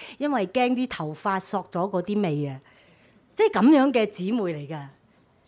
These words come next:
咁點不知兩年之後嘅今日嘅佢，佢唔單止可以講道，好有講道恩賜，領詩、做文書、做設計，爬高爬低，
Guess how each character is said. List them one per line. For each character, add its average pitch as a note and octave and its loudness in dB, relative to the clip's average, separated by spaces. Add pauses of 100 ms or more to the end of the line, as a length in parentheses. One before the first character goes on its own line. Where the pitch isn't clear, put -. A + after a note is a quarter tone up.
(240)
咁 E4+ 2
點 B3+ 2
不 D4 4
知 C#4 -4 (240)
兩 F#3+ -2
年 D#3+ -4
之 B3 -6
後 E3 -8
嘅 F3+ -8
今 A3 -6
日 E3+ -6 (300)
嘅 F3 -6
佢， D3 -10 (960)
佢 B3+ 0
唔 G#3+ 2
單 C4+ -2
止 B3+ 0
可 A#3+ 0
以 G#3+ -4
講 E3 -6
道， D3 -10 (640)
好 G#3 -2
有 A3 0
講 F3+ -2
道 E3+ -2
恩 E3 -6
賜， - -14 (580)
領 G3 2
詩、 A#3+ -6 (600)
做 G#3+ 2
文 D#3+ 0
書、 C4+ -8 (760)
做 A#3+ 0
設 - -6 (120)
計， A3 -8 (1400)
爬 G#3 6
高 F#4 6
爬 G3+ 2
低， D4 0